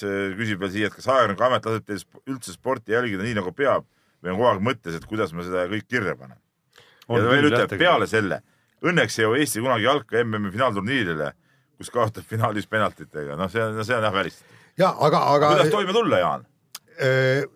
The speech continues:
Speaker 3: tegelikult ongi probleem. No ütleme niimoodi, et, et ma mäletan seda, et, et kui mul oli kaheksa võistluse pikkune kett, kus alati mingi kuradi jama juhtus. Ma käisin kaks korda maadluse Euroopa meistrivõistlustel ja mõlemal korral sisuliselt
Speaker 1: Tead,
Speaker 3: esimeses
Speaker 1: kes on, ke-,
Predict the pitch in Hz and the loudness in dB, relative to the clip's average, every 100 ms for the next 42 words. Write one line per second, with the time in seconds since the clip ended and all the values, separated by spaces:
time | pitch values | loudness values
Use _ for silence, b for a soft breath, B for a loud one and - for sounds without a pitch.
0 | _ 214 277 208 143 110 226 220 123 104 | _ 2 4 4 2 2 2 2 0 0
1 | 117 170 113 95 113 135 127 170 185 147 | 0 2 2 2 0 0 0 -2 2 2
2 | 190 160 120 107 117 123 127 214 165 - | 4 2 2 -2 -4 0 2 4 2 0
3 | 117 147 180 123 131 - 120 135 135 120 | -2 2 2 0 -2 -6 -2 0 0 -2
4 | 147 208 165 - - 131 196 - 123 - | 0 0 0 -2 -4 -2 -2 -4 -8 -2
5 | 120 117 117 - b b b 190 - - | 2 2 2 -2 b b b -6 -4 -2
6 | 120 110 208 - - - 127 - - 208 | 0 2 0 -2 -20 -10 -8 -8 -4 2
7 | 240 156 110 - 123 135 131 113 - 165 | 4 4 0 -4 -2 0 0 -4 -4 -2
8 | 135 - 117 101 113 180 120 98 92 - | -2 -4 -12 -4 0 2 4 2 -4 -10
9 | - 117 139 120 156 233 - - 202 160 | -6 -4 -2 -2 -2 -2 -2 0 0 2
10 | 127 175 170 120 110 120 131 190 180 123 | 2 2 2 0 0 0 2 2 0 0
11 | 160 185 - - 175 - 104 - 101 B | -2 -2 -4 -2 -2 -4 -14 -12 -14 B
12 | B - 147 185 123 120 185 143 110 147 | B 0 4 4 2 2 2 2 0 0
13 | 185 131 113 101 185 165 131 104 98 107 | 0 0 -2 0 0 0 0 0 0 -2
14 | 104 98 117 | -6 -4 -2